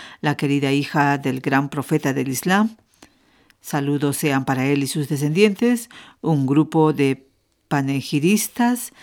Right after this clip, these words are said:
y poetas se reunieron con el líder de la Revolución Islámica, el Ayatollah Seyyed Ali Khamenei, y algunos de ellos interpretaron sus últimos poemas.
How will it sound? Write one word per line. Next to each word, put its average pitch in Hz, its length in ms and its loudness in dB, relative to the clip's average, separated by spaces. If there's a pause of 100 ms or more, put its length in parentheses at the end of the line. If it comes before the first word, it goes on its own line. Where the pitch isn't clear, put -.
(320)
y 247 160 2
poetas 165 840 2 (300)
se 143 320 -2
reunieron 147 800 -2
con 127 220 -4
el 113 100 -2
líder 139 440 -2 (120)
de 127 140 -4
la 110 180 -8
Revolución 120 500 -4
Islámica, 156 540 -2
el 185 100 -2
Ayatollah 135 540 -2
Seyyed 117 380 -4
Ali 117 200 -4
Khamenei, 139 640 -2 (340)
y 240 80 0
algunos 165 420 0
de 143 140 2
ellos 151 400 2 (100)
interpretaron 135 1120 -2 (220)
sus - 260 -6
últimos 143 480 -2
poemas. - 640 -6